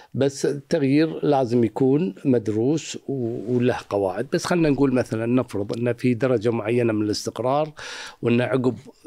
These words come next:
شهرين ثلاثة أول مية يوم بدأ فعلًا في أجندة التغيير، آه، لازم يشرك فيه ناس، آه، وياه، يعني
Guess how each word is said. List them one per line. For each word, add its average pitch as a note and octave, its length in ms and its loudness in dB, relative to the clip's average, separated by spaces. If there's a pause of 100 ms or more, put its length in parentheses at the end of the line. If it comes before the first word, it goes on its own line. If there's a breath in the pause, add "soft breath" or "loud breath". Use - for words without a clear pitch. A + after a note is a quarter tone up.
(200)
شهرين A#2 500 2
ثلاثة A2+ 540 2
أول B2 420 2
مية A#2+ 160 2 (100)
يوم B2+ 380 2
بدأ C3 280 2
فعلًا G#2 420 -4
في G#2 260 -2 (560 loud breath)
أجندة A2 480 2
التغيير، C3 640 2 (420 loud breath)
آه، D#3 420 2
لازم C#3 600 2
يشرك C#3 460 -2
فيه B2+ 240 0
ناس، G#2+ 520 -4 (120)
آه، G2 280 -8
وياه، G#2+ 540 -2 (380)
يعني G2 720 -4